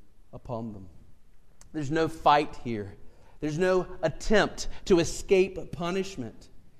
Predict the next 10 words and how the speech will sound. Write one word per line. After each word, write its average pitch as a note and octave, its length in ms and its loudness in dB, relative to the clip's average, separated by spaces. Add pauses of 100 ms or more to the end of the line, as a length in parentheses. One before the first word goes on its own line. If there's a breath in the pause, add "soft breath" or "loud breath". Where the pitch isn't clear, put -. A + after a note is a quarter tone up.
(180 soft breath)
There E3 120 2
is E3 100 2
only G3+ 340 6
an F3+ 120 0
acceptance - 960 -2 (240 soft breath)
that E3+ 220 4
God G3 340 6
has F#3+ 220 2
discovered F#3 680 0
them C3+ 240 -2